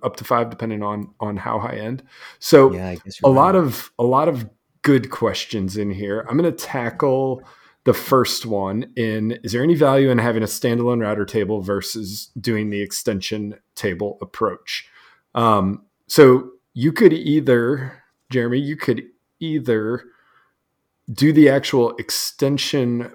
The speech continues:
Speaker 1: wing, the cast iron extension wing, but I think that what you're talking about is cutting a hole in your phenolic top and, and dropping it in that
Speaker 2: Mm-hmm.
Speaker 1: way. Um,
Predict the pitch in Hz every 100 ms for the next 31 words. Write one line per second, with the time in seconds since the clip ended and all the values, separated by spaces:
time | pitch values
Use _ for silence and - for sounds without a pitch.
0 | - 101 120 123 156 143 - 123 - 127
1 | 120 113 - 131 107 113 98 104 117 131
2 | 156 139 104 - 180 190 185 117 117 -
3 | 131 117 110 113 107 104 101 - - -
4 | - 151 120 98 - 110 98 98 - _
5 | _ _ _ _ 127 107 107 - 110 104
6 | 101 - - 104 98 - 110 104 104 -
7 | 107 95 113 101 95 104 101 98 98 98
8 | 107 _ _ _ _ - 95 92 87 110
9 | 123 120 - _ _ _ _ _ 110 104
10 | 90 87 101